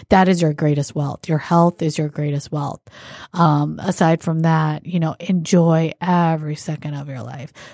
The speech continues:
Go see what God has made out in this world. It is a wonderful and beautiful place. You know, I always tell my children, I'm like, "You're not gonna have a house full of furniture,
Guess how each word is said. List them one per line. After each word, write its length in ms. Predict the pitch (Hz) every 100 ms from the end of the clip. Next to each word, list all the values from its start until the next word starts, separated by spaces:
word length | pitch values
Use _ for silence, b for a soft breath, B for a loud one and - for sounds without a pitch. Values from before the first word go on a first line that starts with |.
| _
Go 240 | - 190 190
see 560 | - - 180 165 165
what 300 | 160 156 - -
God 280 | 151 156
has 240 | 156 156 156
made 260 | 156 151
out 260 | 151 160 151
in 100 | 151
this 200 | 151 -
world. 480 | 151 147 147 151 - B B _
It 160 | 185
is 140 | 170 156
a 60 |
wonderful 600 | 147 147 156 160 160 156
and 120 | 151 151
beautiful 360 | 151 143 -
place. 540 | 170 - 170 165 165 - B B B
You 120 | 190
know, 300 | 160 156 151 156
I 140 | 175
always 220 | 170 180
tell 180 | - 175
my 140 | 160
children, 380 | 156 170 160 151
I'm 120 | 170 180
like, 160 | 175
"You're 100 | 180
not 140 | 190 220
gonna 140 | 247
have 200 | 240 196
a 40 | 190
house 240 | 165 165
full 200 | - 175
of 80 | 165
furniture, 460 | 160 156 160 180